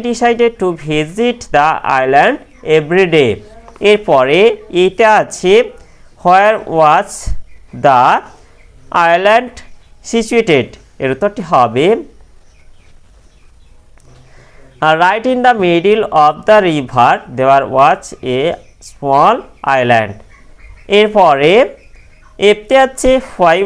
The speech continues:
was there no danger for the monkey on the river island?" এর উত্তরটি হবে, "There was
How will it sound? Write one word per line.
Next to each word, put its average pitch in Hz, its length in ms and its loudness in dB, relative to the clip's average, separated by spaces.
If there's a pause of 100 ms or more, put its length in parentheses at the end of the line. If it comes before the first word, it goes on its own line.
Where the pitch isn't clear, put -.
was 233 180 2 (300)
there 143 300 2 (280)
no 143 80 -2 (160)
danger 127 480 0 (200)
for 131 240 2 (220)
the 123 160 4 (720)
monkey 170 540 -2 (600)
on 170 100 0 (140)
the 240 100 4 (140)
river 170 380 0 (280)
island?" 120 340 0 (280)
এর 123 120 -4
উত্তরটি 175 260 -10 (100)
হবে, 117 320 -2 (880)
"There 147 320 2 (180)
was 147 320 2